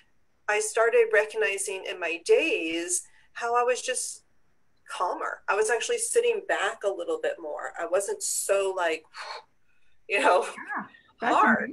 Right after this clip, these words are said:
Speaker 2: amazing.
Speaker 1: And so at the time, I was just a practitioner. I was just going to yoga classes and being
Speaker 2: Mm-hmm.
Speaker 1: in construction and one,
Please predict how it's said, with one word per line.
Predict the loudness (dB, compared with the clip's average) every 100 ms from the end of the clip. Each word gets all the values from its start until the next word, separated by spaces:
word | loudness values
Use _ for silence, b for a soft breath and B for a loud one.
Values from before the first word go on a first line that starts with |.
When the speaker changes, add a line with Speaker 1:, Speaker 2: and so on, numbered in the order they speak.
| -10
Speaker 2:
amazing. | -12 -12 -14 -18 _ _
Speaker 1:
And | 4 8 8 8 6 4 -2
so | 0 6 10 10 12 10 6 -2 _ _ _ _ _
at | 0 2
the |
time, | 2 4 4 4
I | 4
was | 2 2
just | 2 2
a |
practitioner. | -2 -4 -4 -8 -6 -4 -2
I | -2
was | 0
just | -2 -2
going | -2 -2 -2
to | -4
yoga | -4 -4 -6
classes | -6 -4 -6 -8 -8 -8 -8
and | 0
being | 2 4
Speaker 2:
Mm-hmm. | 2
Speaker 1:
in |
construction | -4 -10 -4 -4 -2 -4 -4 -6 -14 _ _ _ _ _ -12
and | -6
one, | -2